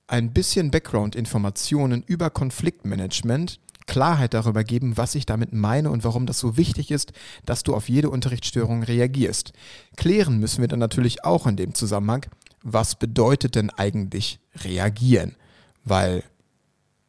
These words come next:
reagieren kann ja total unterschiedlich aussehen, aber da komme ich gleich zu. Um das Ganze ein bisschen nachvollziehbarer zu machen, müssen wir als allererstes einmal ein paar Dinge verstehen. Und zwar hast du in einem Konflikt,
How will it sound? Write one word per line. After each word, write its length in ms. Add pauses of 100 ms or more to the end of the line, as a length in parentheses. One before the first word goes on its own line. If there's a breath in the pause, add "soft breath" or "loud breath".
(580)
reagieren 640
kann 180
ja 80
total 340
unterschiedlich 640
aussehen, 240
aber 120
da 60
komme 140
ich 80
gleich 240
zu. 240 (480 loud breath)
Um 480
das 180
Ganze 320
ein 140
bisschen 300
nachvollziehbarer 880
zu 100
machen, 320
müssen 200
wir 60
als 160
allererstes 580
einmal 420
ein 220
paar 180
Dinge 260
verstehen. 760 (680 loud breath)
Und 160
zwar 460 (240 soft breath)
hast 300
du 120
in 160
einem 260
Konflikt, 760